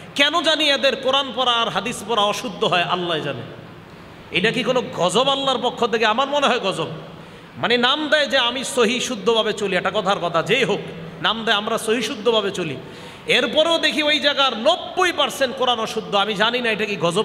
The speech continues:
কিনা, আমার তো মনে হয় এটা গজব। আলহামদুলিল্লাহ,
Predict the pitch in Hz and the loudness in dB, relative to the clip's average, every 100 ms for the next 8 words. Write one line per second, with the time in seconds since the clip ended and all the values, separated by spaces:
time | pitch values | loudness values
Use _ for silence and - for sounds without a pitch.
0 | 220 175 131 - - - - - - - | -2 -4 -4 -10 -16 -16 -18 -18 -18 -18
1 | - - - 165 202 240 233 254 233 226 | -20 -20 -2 0 4 2 2 2 2 2
2 | 202 190 180 175 165 147 - 240 269 285 | 2 2 2 2 2 -2 0 0 2 -2
3 | 392 370 285 254 196 208 190 | -2 -4 -2 -2 2 2 2